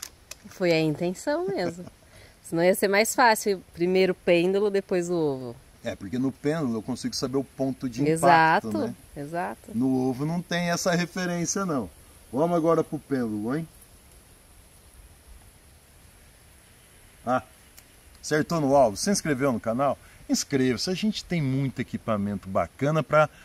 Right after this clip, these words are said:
Speaker 2: compartilhar com vocês aqui. Agradecer aí o pesso-, o pessoal da G T Outdoors.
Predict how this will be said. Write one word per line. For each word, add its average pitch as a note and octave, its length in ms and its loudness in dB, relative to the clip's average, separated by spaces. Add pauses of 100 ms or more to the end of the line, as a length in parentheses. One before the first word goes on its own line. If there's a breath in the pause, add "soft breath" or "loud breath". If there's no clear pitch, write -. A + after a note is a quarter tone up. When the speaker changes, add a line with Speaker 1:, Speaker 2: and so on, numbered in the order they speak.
(160 soft breath)
Speaker 2:
compartilhar D3 720 4
com C3 160 -4
vocês G#2+ 580 -4
aqui. G#2 320 -6 (340 soft breath)
Agradecer D3+ 760 2
aí C#3 100 0
o C3 80 0
pesso-, B2+ 400 -4
o - 20 -6
pessoal C3 640 2
da G#2+ 160 0
G A#2+ 220 0
T E3+ 160 -2
Outdoors. A2 600 -4